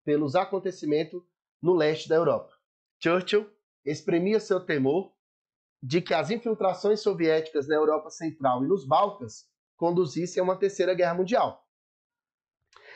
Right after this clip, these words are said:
Perturbado por notícias acerca da iminente partida para o Pacífico de pelo menos metade das tropas americanas na Europa, Churchill alertava para o fato de que os russos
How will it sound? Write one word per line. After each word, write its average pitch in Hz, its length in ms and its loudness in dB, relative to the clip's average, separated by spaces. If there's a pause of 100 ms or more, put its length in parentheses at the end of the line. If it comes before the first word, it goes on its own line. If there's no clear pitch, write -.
(240)
Perturbado 165 680 0
por 185 180 0
notícias 185 460 -2
acerca 156 580 -4 (400)
da 147 180 0
iminente 175 500 0
partida 160 560 -2
para 165 260 0
o 175 80 -8
Pacífico 147 580 -4
de 131 80 -10
pelo 165 220 0
menos 175 340 -2
metade 151 600 -2
das 147 280 -2
tropas 135 360 0
americanas 139 580 -2
na 143 100 0
Europa, 160 560 0 (520)
Churchill 202 640 0
alertava 170 580 0
para 175 240 0
o 190 60 -6
fato 151 400 -4
de 160 100 -16
que 214 140 -4
os 143 200 -2
russos 196 560 -6